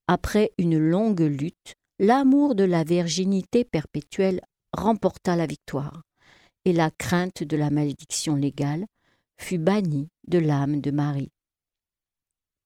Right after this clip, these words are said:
Le Seigneur n'a pas voulu être conçu et naître d'une simple vierge, mais d'une vierge fiancée et mariée. Il a voulu que sa mère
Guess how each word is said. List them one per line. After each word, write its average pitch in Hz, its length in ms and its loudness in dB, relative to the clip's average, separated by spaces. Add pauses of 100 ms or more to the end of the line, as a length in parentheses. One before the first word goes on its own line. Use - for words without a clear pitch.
(1300)
Le 214 160 4
Seigneur 190 760 2
n'a 196 240 4
pas 220 180 4
voulu 226 380 4
être 202 240 2
conçu 214 720 0
et 196 80 6
naître 202 460 0
d'une 175 260 0
simple 220 480 0
vierge, 190 600 -2 (300)
mais 190 160 2
d'une 160 240 0
vierge 190 680 0 (380)
fiancée 202 800 2 (300)
et 165 140 2
mariée. 156 640 -2 (540)
Il 226 160 4
a 226 120 4
voulu 233 380 2 (300)
que 202 80 2
sa 185 260 2
mère 220 460 2